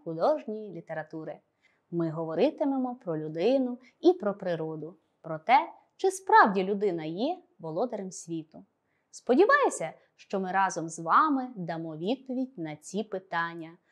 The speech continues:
прочитавши оповідання Ернеста Сеттона Томпсона «Лобо». Забігаючи наперед, скажу, що воно сумне, навіть трагічне. Але кожен і кожна з нас має розуміти,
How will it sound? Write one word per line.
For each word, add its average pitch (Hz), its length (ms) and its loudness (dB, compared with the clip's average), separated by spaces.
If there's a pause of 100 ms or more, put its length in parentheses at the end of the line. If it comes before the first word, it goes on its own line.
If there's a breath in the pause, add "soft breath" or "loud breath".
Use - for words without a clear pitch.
(180)
прочитавши 233 800 4
оповідання 262 800 2 (360 loud breath)
Ернеста 320 440 4
Сеттона 262 440 2
Томпсона 285 1000 2
«Лобо». 165 560 -6 (420)
Забігаючи 226 680 0
наперед, 294 500 0
скажу, 233 560 -2 (440 soft breath)
що 190 200 -2
воно 349 240 4
сумне, 175 600 -2 (340)
навіть 180 260 -10
трагічне. 170 720 -6 (440)
Але 175 260 -6
кожен 370 600 2
і 190 80 -10
кожна 208 500 -2
з - 100 -14
нас 277 540 -4
має 233 320 -6
розуміти, 180 800 -8